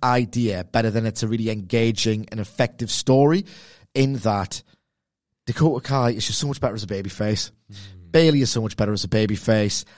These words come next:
Speaker 1: I think that this is a case for me anyway of people deserving the spots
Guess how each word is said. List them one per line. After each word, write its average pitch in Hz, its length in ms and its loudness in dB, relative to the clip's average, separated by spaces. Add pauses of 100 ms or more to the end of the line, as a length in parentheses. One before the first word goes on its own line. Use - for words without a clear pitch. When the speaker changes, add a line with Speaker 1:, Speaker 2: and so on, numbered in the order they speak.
(120)
Speaker 1:
I 113 180 -2
think 135 520 0 (120)
that 120 280 2
this 135 220 2
is 120 80 -4
a - 40 -4
case 135 300 2
for 123 100 -2
me 127 220 2
anyway 104 480 -2
of - 300 -8
people 170 480 2 (400)
deserving 135 540 4
the 117 80 -4
spots - 680 2